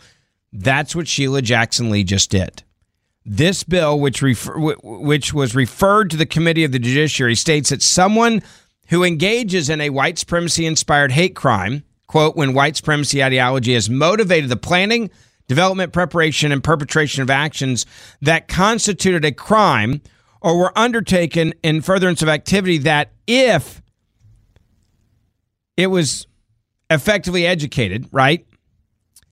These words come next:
"would have constitute a crime." Okay, so accordingly, they say, con-, quote, "conspiracy to g-, engage in white supremacy in-,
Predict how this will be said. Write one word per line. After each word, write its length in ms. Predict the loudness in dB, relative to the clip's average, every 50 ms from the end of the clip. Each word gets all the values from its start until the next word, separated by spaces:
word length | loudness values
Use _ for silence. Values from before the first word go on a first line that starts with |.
| _ _ _ _ -2
"would 200 | 0 2 2 2
have 480 | 2 2 2 2 2 2 0 -2 -6 -12 _
constitute 560 | -6 -2 0 0 0 0 -2 -2 -2 -2 -2 -4 -6
a 60 | -8
crime." 480 | -4 -2 0 0 0 0 -4 -6 -12 _ _ _ -4
Okay, 340 | -4 -2 0 0 -2 -2 -4 -8
so 380 | -6 -2 0 0 0 0 -2 -6 _ _ _ _ _ _ _ _ _ _ _ _ _ -2
accordingly, 720 | 0 0 0 -2 -2 0 2 2 4 4 2 2 2 0 0
they 140 | 0 0 -2
say, 480 | -2 -2 -2 -2 -2 -2 -4 -6 -8 _ _
con-, 200 | -4 -4 -2 -2
quote, 340 | -4 -4 0 0 0 0 0
"conspiracy 720 | -2 -4 -2 -2 -2 -2 0 2 2 2 2 2 0 0 0
to 140 | 0 -2
g-, 160 | -2 -2 -4 -4 -2
engage 580 | 0 0 0 0 0 0 0 2 0 0 0 -2
in 140 | -2 0 0
white 240 | 0 0 0 -2
supremacy 640 | -4 -8 -6 -4 -2 -2 -2 0 -2 0 0 0 0 -2
in-, 240 | 0 -2 -2 -2